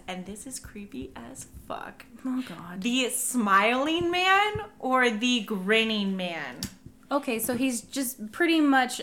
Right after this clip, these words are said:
Speaker 2: the
Speaker 1: No,
Speaker 2: Joker.
Speaker 1: not like a nice smile, not like a, a decent, like, Jared Leto has, he can have, like, a big smile, like, the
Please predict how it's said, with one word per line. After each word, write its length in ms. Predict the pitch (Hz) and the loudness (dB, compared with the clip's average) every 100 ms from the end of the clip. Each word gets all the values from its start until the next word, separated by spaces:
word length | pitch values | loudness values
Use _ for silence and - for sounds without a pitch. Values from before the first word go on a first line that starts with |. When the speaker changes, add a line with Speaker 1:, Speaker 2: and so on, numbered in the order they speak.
| - | -6
Speaker 2:
the 220 | 220 233 | 2 4
Speaker 1:
No, 80 | 254 | 4
Speaker 2:
Joker. 600 | 240 233 156 185 156 143 180 | 4 2 0 -4 -6 -4 2
Speaker 1:
not 300 | 247 392 - | 6 6 6
like 180 | 349 349 | 0 4
a 100 | 302 | 4
nice 380 | 254 247 254 | 4 2 0
smile, 400 | - 254 190 180 | -2 0 0 -2
not 180 | 185 226 | 0 0
like 160 | 339 392 | 0 -2
a, 180 | 285 254 | -2 -2
a 100 | - 214 | -2 -2
decent, 480 | 190 226 240 247 | -2 -4 -2 -2
like, 200 | 208 202 | -2 -2
Jared 220 | 202 240 269 | 0 0 0
Leto 140 | 269 | 0
has, 160 | 285 226 - | -2 -4 -8
he 260 | - 233 269 | -12 -8 -8
can 140 | 302 | -4
have, 160 | 277 254 | -2 -2
like, 140 | 269 | 0
a 60 | 208 | -2
big 360 | 185 196 196 | -2 -2 -2
smile, 520 | - 254 226 226 226 226 | -4 0 2 2 2 0
like, 200 | 196 | -2
the 60 | 196 | -4